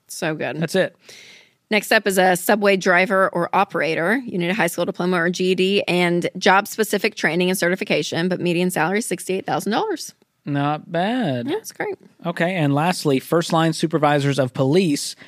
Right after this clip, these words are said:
Speaker 2: median salary of eighty-six K, and you just need a high school diploma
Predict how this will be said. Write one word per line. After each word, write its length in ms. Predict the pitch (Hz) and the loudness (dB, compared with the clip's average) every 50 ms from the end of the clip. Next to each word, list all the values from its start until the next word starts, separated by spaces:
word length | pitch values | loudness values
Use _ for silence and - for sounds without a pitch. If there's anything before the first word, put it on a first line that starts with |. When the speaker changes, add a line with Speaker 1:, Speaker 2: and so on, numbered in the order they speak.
| - _ - | -18 _ -4
Speaker 2:
median 440 | 110 123 143 160 160 175 185 175 | 0 2 2 2 2 2 0 0
salary 420 | 160 - 175 165 170 170 160 151 143 | 0 0 2 2 4 4 4 4 2
of 80 | 123 - - | 2 0 0
eighty-six 500 | 156 160 175 196 185 - 202 190 - - | 2 2 2 2 0 0 -2 -2 -2 0
K, 380 | - 151 135 123 123 127 135 - - - - - - _ _ | 2 2 4 4 2 0 -2 -4 -10 -20 -20 -20 -20 _ _
and 400 | - 135 135 135 139 139 139 139 | -2 0 2 2 2 2 2 2
you 80 | 139 139 | 2 2
just 160 | 147 139 - | 0 0 0
need 100 | 147 139 | 0 0
a 60 | 127 | 2
high 80 | 135 135 | 0 0
school 200 | 135 - 147 147 | 0 -2 0 0
diploma 460 | 147 139 - 151 147 147 147 147 | 0 0 0 0 2 2 2 0